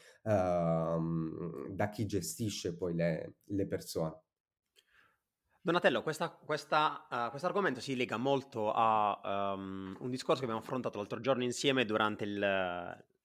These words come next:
Speaker 2: diciamo, l'evento, che secondo me è esattamente il: questa è la responsabilità dell'azienda, ovvero l'azienda è responsabile di conoscere i propri valori,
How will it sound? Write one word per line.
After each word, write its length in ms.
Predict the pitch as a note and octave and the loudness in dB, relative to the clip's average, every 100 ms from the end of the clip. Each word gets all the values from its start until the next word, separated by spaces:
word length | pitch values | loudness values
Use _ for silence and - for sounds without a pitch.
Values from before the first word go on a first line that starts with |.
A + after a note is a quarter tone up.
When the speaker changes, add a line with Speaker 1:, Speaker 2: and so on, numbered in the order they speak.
| _ - | _ -18
Speaker 2:
diciamo, 260 | - G2 | -12 -6
l'evento, 680 | F#2+ G2+ G2 F2 E2+ - D#2 - - _ _ _ | -4 -2 -2 -6 -12 -8 -10 -10 -18 _ _ _
che 100 | E3+ | -2
secondo 240 | D3+ G3 | 4 6
me 140 | F3+ D3 | 8 8
è 280 | D#3+ C#3 - | 8 8 6
esattamente 680 | C3 D#3 - D3+ C3 B2+ D3 | 2 2 4 6 4 4 2
il: 520 | D3+ B2 A2 G#2 G#2 | 2 2 0 0 0
questa 280 | - A#3 - | 6 6 6
è 40 | D#3 | 6
la 60 | |
responsabilità 760 | C#3+ - C#3+ C3 C#3 C3+ F3 E3+ | 4 2 -2 0 0 2 6 6
dell'azienda, 1040 | A#2+ B2+ A2 G#2 G#2 F#2 D#2 E2 E2+ D#2+ | 6 2 4 0 -2 -4 -4 -8 -6 -2
ovvero 300 | - D3+ A#2 | 2 4 8
l'azienda 400 | E3 D3+ C3 C#3 | 8 8 6 4
è 200 | C3+ A2 F2 | 4 2 2
responsabile 720 | C#3+ - G#2 A#2+ A#2+ A2+ B2 | -2 0 0 6 4 4 -4
di 160 | G#2+ | -4
conoscere 540 | - D3+ G3 D#3+ D#3+ C3+ | 0 4 6 6 4 2
i 40 | |
propri 240 | C3 A#2+ A#2 | 2 -2 0
valori, 640 | A2 F#2 F#2+ G#2+ F#3 - | 0 2 0 2 0 -2